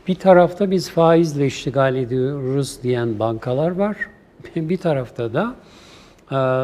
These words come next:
dinin yasakladığı şeyleri yapmaları mümkün olmayan mevzuat gereği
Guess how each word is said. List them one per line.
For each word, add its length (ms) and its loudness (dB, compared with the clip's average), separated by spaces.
dinin 400 0
yasakladığı 720 0
şeyleri 520 -2
yapmaları 600 -2
mümkün 360 -2
olmayan 520 0
mevzuat 760 -4
gereği 400 -4